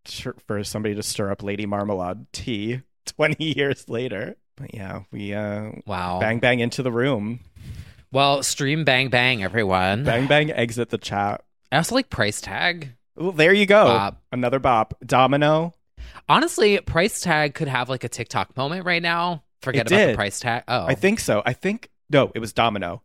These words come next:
Speaker 1: There was a dance to it.
Speaker 2: Yeah.
Speaker 1: Take me. Yeah.
Speaker 2: So if anyone from Gen Z is listening, start a trend
Speaker 1: I
Speaker 2: with
Speaker 1: think, I also
Speaker 2: Price
Speaker 1: think
Speaker 2: Tag.
Speaker 1: that, like, there's definitely at least half of this generation thinks that Domino's a Katy Perry song.
Speaker 2: Oh, yeah.
Speaker 1: It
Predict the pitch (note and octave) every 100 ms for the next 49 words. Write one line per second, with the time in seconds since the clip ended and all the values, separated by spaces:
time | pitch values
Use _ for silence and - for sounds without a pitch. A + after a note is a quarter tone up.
0 | - C3+ C3 B2+ C3 B2 - F#2+ F#2 -
1 | _ B2 B2 F#2 E2+ F3 G#3+ A3 _ G#3
2 | G3+ - C#3 A2 G2 - _ - E3+ E3
3 | F3 G3 G#3 G#3+ G3+ D#3+ D3+ D3+ C#3 C3+
4 | A#2+ A#2 - G2+ E2+ C3+ D3+ B2+ _ -
5 | - B2+ C3 C3+ - C3 A#2 A2 A#2 A2+
6 | B2+ A#2+ A2+ A2 - _ _ C3+ C3 A#2
7 | G2+ - G2+ G2+ D#3+ C3+ B2 A#2+ A2+ A2+
8 | - - A2 - - G#2+ G2 A#2+ A2 A2
9 | G#2+ G#2 G#2 G#2 - A2 G2 - G2+ G2+
10 | F#2+ - - A2 G2+ F#2 F#2+ - G#2+ G2+
11 | G2+ G2 G2 F#2 F2+ F#2+ G2 F#2 - G2
12 | F2 - F#2 G#2 - - - - _ F3
13 | G3 A2+ E2+ C#3+